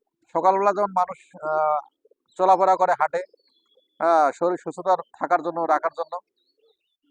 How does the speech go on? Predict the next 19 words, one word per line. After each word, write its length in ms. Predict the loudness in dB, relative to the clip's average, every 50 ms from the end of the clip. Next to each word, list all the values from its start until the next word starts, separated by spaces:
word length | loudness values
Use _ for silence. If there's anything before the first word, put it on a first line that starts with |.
| _ _ _ _ -10 -6
সেই 220 | -2 -2 0 2
অনুরূপ, 380 | 2 2 0 0 -4 -8 -12 -12 -16 -20 _ -8 -6
আহ, 260 | -4 -2 -2 -2 -2
ঠিক 240 | -4 -4 -4 0 2
একই 200 | 2 2 2 0
কায়দায় 380 | 0 2 4 4 4 4 2 0 -2 _ _ -8
কবুতরগুলা 420 | -6 -6 -4 -4 -4 -4 -2 -2 -4
কিন্তু 160 | -4 -6 -8
সকালবেলা 460 | -8 -6 -4 -2 -2 0 0 0 0
ছাড়ার 320 | -2 -2 -2 0 0 0
চেষ্টা 300 | 0 -4 -8 -6 -4 -4
করবেন, 260 | -2 -2 -4 -6 -8 -10 -12 -16 _ _ _ _ _ _ _ _ _ _ _ _ -6
যাতে 160 | -6 -4 -4 -6
কবুতরগুলা 420 | -6 -6 -4 -4 -6 -4 -2 -2 0
বাইরে 280 | 2 2 0 0 -2
উড়ার 300 | -4 -2 0 2 2 2
চেষ্টা 340 | 0 _ -10 -10 -8 -6 -6
করে। 180 | -6 -6 -6 -8 -12 _ _ _ _ _ _ _ _ _ _ _ _ _ _ _ _ _ _ _ _ _ _ _ _ _ _ _ _ _ _ _ _
কবুতর 500 | -10 -6 -6 -4 0 0 0 0 0 -2